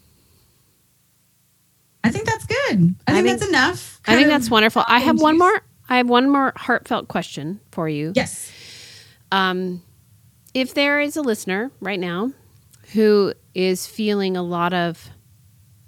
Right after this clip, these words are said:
Speaker 2: shame or tr-, and perhaps understands that they have some trauma about looking at
Speaker 1: Mm.
Speaker 2: numbers, and they know that it just, they, if they, it's a struggle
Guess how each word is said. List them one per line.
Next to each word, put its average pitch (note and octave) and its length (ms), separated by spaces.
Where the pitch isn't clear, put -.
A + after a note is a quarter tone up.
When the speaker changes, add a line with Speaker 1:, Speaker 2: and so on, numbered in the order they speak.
Speaker 2:
shame F3 600
or E3+ 180
tr-, - 200
and D#3 400
perhaps F3 540
understands E3 640
that - 100
they E3+ 60
have D#3+ 200
some E3+ 160
trauma F#3+ 500
about D#3 400
looking F3+ 420
at A3 60
Speaker 1:
Mm. G3+ 60
Speaker 2:
numbers, D3+ 580
and D3+ 580
they - 400
know E3 400
that D#3 220
it D3 140
just, - 180
they, F3 160
if E3 140
they, D#3+ 220
it's - 500
a E3+ 100
struggle D#3 760